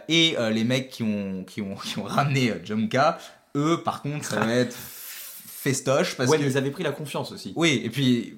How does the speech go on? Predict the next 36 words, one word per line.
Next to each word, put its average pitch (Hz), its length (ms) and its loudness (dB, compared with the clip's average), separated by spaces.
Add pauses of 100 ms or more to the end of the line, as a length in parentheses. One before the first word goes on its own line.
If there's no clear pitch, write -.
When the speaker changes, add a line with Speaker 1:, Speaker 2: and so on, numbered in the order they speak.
(100)
Speaker 1:
en 110 100 -2
même 110 160 2
temps, 139 260 2
Temujin, 110 360 0
il 117 100 2
veut 104 140 -2
pas 135 360 4
de 107 220 -6
personnes 127 420 -4
qui 113 120 -8
ont 101 80 -6
trahi 117 240 -2
leur 117 200 2
roi. 113 120 -2
Speaker 2:
Oui, 135 60 2
voilà, 131 220 2
ils 107 80 0
disent, 127 180 -4
Speaker 1:
C'est - 80 0
Speaker 2:
Eh, 214 200 6
Speaker 1:
compréhensible. 165 360 0
Speaker 2:
on 131 80 0
vous 131 160 -4
a 135 60 2
amené, 143 260 -2
euh, 117 180 0
le, 101 260 -2
le, 95 220 -8
le 98 120 -6
traître. 156 300 -6
Il 110 80 -14
fait, « - 140 -18
Bah 78 120 -12
non, 95 140 -12
les - 80 -12
gars, 76 100 -12